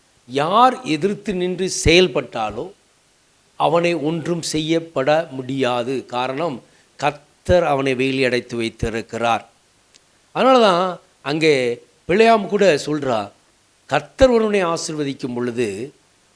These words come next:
நான் எப்படி சபிக்க முடியும்?" பாலாக் எப்படியாவது சபித்து அந்த ஜனங்களை அழித்து விடலாம் என்று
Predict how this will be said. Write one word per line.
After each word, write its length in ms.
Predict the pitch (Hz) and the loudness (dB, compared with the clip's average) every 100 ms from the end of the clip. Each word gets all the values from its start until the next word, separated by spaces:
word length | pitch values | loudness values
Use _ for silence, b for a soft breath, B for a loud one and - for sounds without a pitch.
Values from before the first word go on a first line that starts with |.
| _ - | _ -4
நான் 240 | 139 156 | -2 0
எப்படி 360 | 156 151 202 185 | -2 -4 -4 -4
சபிக்க 420 | 156 139 147 123 | -4 -4 -6 -6
முடியும்?" 380 | 101 90 - - - _ _ _ B B B - | -6 -14 -20 -20 -20 _ _ _ B B B -6
பாலாக் 400 | 233 254 233 190 | -2 0 0 -2
எப்படியாவது 920 | 180 208 240 - 269 269 247 196 147 | -6 -6 -6 -2 -2 0 0 -2 -4
சபித்து 800 | - - 156 170 190 - 185 185 | -6 -2 -2 -2 -6 -6 -2 0
அந்த 240 | 143 139 | 0 -2
ஜனங்களை 500 | 135 135 160 170 165 | -2 -2 -4 -2 -2
அழித்து 360 | 135 143 160 175 | 0 -2 -2 -2
விடலாம் 400 | 160 160 160 160 | 0 2 2 0
என்று 460 | 139 127 131 110 | -4 -4 -4 -4